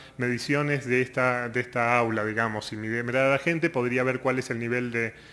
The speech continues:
integridad que hay en la relación entre ustedes. Y lo mismo puedo hacer con Twitter.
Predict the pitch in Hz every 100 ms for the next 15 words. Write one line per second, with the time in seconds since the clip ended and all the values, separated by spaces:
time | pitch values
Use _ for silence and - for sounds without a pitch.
0 | - 131 120 131 127 135 143 143 135 131
1 | 123 117 - 123 117 110 107 107 95 90
2 | - 139 123 135 156 143 131 127 113 110
3 | - 104 117